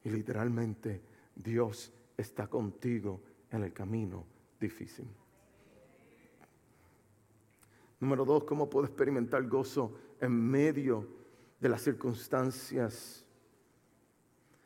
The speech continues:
Y es recordando de que Manuel está en mis luchas internas.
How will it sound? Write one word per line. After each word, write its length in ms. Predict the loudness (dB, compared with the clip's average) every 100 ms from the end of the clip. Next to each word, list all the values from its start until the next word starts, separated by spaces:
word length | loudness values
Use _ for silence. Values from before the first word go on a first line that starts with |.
| _ _ _ _ _ -20 _ 0
Y 80 | 6
es 100 | 8
recordando 1300 | 8 6 4 4 6 6 4 4 2 -2 -10 -18 -4
de 140 | 0 2
que 100 | 4
Manuel 440 | 4 4 6 6
está 440 | 6 4 4 2 -2 -18 -4
en 180 | 0 4
mis 120 | 4
luchas 500 | 2 2 0 2 0
internas. 920 | 2 0 0 0 0 -6 -8 -12 -16